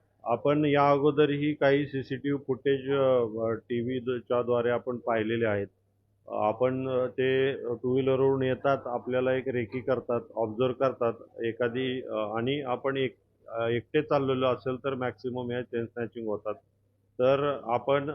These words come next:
एकटे चालत असताना अशा पद्धतीची कोणी टू व्हीलरवरून, अ, आपली, अ,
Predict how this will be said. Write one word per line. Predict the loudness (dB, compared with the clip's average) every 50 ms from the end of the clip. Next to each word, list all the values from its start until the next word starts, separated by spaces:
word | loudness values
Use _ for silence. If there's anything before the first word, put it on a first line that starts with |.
| -4 -4
एकटे | -4 -4 -2 -2 -2 -2
चालत | 2 2 4 4 4 2 2 2
असताना | 0 0 0 -2 -2 -2 0 -2 -2 -2 -4 -2 -4 -4
अशा | -4 -4 -4 -4
पद्धतीची | -4 -4 -4 -4 -4 -4 -4 -6 -6 -6 -6
कोणी | -4 -4 -4 -4 -4
टू | -4 -4 -2 0
व्हीलरवरून, | 0 0 2 2 0 0 0 0 -2 -2 -4 -4 -6 -8
अ, | -8 -6 -4 -2 -2
आपली, | -2 -4 -4 -6 -6 -4 -6
अ, | -6 -8 -8 -10